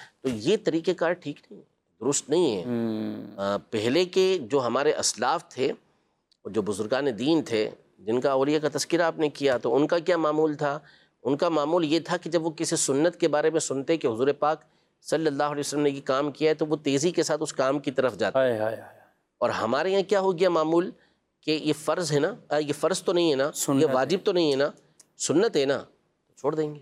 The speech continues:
Speaker 2: یعنی ہم اس کی جستجو گویا کہ چھوڑنے کے لیے پوچھ رہے ہیں۔
Speaker 1: جی، اور
Speaker 2: اسی
Speaker 1: وہ،
Speaker 2: طرح پوچھ
Speaker 1: وہ
Speaker 2: بھی رہے ہیں تو چھوڑنے کے لیے۔
Speaker 1: اور وہ جستجو کیا کرتے تھے؟
Speaker 2: کہ
Speaker 1: کیونکہ
Speaker 2: ہمیں
Speaker 1: نبی
Speaker 2: پتہ
Speaker 1: پاک
Speaker 2: چلے،
Speaker 1: صلی اللہ
Speaker 2: ہم
Speaker 1: علیہ
Speaker 2: عمل
Speaker 1: وسلم کا
Speaker 2: کریں۔
Speaker 1: طریقہ ہے تو اس کو ہم اپنائیں۔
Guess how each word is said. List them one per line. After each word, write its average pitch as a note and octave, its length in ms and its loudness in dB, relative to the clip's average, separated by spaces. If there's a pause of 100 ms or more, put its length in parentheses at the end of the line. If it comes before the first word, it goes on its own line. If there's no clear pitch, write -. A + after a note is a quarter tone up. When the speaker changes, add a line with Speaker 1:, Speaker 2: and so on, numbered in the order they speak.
(120)
Speaker 2:
یعنی D3 200 2
ہم D3 200 0
اس D#3 140 0
کی D#3+ 100 2
جستجو D3 520 2
گویا D3+ 200 2
کہ F3+ 100 0
چھوڑنے G3 380 0
کے E3 120 0
لیے D3 180 4
پوچھ A#2+ 280 -2
رہے D3+ 140 2
ہیں۔ D3+ 60 2
Speaker 1:
جی، A#2 160 -2
اور A#2 160 0
Speaker 2:
اسی D#3 140 2
Speaker 1:
وہ، F#3 80 2
Speaker 2:
طرح E3 80 2 (100)
پوچھ F3 280 4
Speaker 1:
وہ F#3 40 -2
Speaker 2:
بھی G#3 80 4
رہے G3 60 2
ہیں G3 100 0
تو F3+ 120 0
چھوڑنے F3+ 400 0
کے C3+ 120 0
لیے۔ A2 200 -2
Speaker 1:
اور G#2+ 80 -2
وہ D3 140 4
جستجو F3+ 380 0
کیا F#3+ 160 0
کرتے E3 340 0
تھے؟ E3 200 0 (380)
Speaker 2:
کہ C3+ 60 2
Speaker 1:
کیونکہ C3 260 0
Speaker 2:
ہمیں C#3+ 160 2
Speaker 1:
نبی B2 100 2
Speaker 2:
پتہ D#3+ 100 0
Speaker 1:
پاک F3+ 120 0
Speaker 2:
چلے، - 20 -10
Speaker 1:
صلی F#3 80 2
اللہ F3 120 0
Speaker 2:
ہم D3+ 60 2
Speaker 1:
علیہ D3+ 100 2
Speaker 2:
عمل E3+ 60 2
Speaker 1:
وسلم E3 140 2
کا - 80 2
Speaker 2:
کریں۔ - 100 0
Speaker 1:
طریقہ E3+ 260 0
ہے F3+ 100 0
تو F3 100 0
اس - 80 -2
کو - 80 0
ہم D#3 80 0
اپنائیں۔ A#2 460 -4